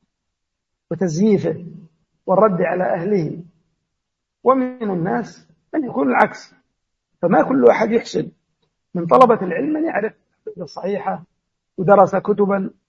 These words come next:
لكن لو جاء من يناقش أو يناظر أو يأتي بشبهات يتعثر، ما يستطيع أن يجيب، ما يستطيع أن يجيب. المناظرات تحتاج إلى استحضار أدلة،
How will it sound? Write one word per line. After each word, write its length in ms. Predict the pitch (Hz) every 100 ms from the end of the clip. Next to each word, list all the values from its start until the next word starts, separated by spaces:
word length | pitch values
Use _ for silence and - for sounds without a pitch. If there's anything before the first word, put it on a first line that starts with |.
| _ -
لكن 320 | 208 247 247
لو 140 | 233 226
جاء 220 | 220 127
من 220 | 214 208
يناقش 420 | 202 226 226 190
أو 220 | 196 220 175
يناظر 480 | 190 214 196 196
أو 140 | - 175
يأتي 280 | 220 208 214
بشبهات 500 | - 190 190 240 - _ _ _ _ _
يتعثر، 480 | 226 247 233 - - - _ _ _ _ _ _
ما 120 | 196 226
يستطيع 380 | 226 226 220
أن 160 | 190 190
يجيب، 240 | 175 165 - - - - _ _ _ _ _ _ _ _
ما 120 | 185 196
يستطيع 420 | 185 185 190 180
أن 80 | 175
يجيب. 520 | 165 170 - - - _ -
المناظرات 560 | 175 202 180 185 185 -
تحتاج 280 | - 185
إلى 440 | 180 180 170 160 - _ _ _
استحضار 540 | - - - 175 185 -
أدلة، 540 | 175 185 180 170 185